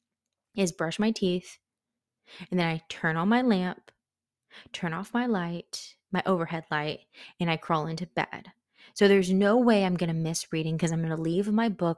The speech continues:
right next to my lamp, which is very automatic for me. It was, it's something that I've been doing for years.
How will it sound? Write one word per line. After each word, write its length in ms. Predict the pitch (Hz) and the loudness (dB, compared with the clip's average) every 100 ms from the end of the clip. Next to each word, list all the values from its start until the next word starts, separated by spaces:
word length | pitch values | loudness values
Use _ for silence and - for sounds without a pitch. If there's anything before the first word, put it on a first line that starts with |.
| - | -4
right 300 | 160 156 170 | -4 -4 -4
next 400 | 165 165 - - | -6 -6 -8 -6
to 80 | 165 | -4
my 200 | 165 156 | -2 -2
lamp, 380 | 160 135 - - _ _ _ _ | -2 -4 -4 -12 _ _ _ _
which 360 | 180 175 - - | 4 6 2 0
is 160 | 180 165 | 2 4
very 240 | 180 190 - | 4 4 4
automatic 520 | 170 165 147 139 - | 0 0 -2 -2 -6
for 120 | 156 | -8
me. 120 | 156 | -6
It 60 | 139 | -4
was, 180 | 175 - | -4 -4
it's 160 | 170 - | -4 0
something 320 | 180 175 175 | 0 0 0
that 100 | 170 | -2
I've 180 | 165 156 | -2 -4
been 140 | 165 | -4
doing 300 | 160 160 156 | -2 -2 -4
for 280 | - - 165 | -8 -8 -6
years. 840 | 151 165 165 156 - 69 - - | -6 -4 0 0 -2 -6 -8 -10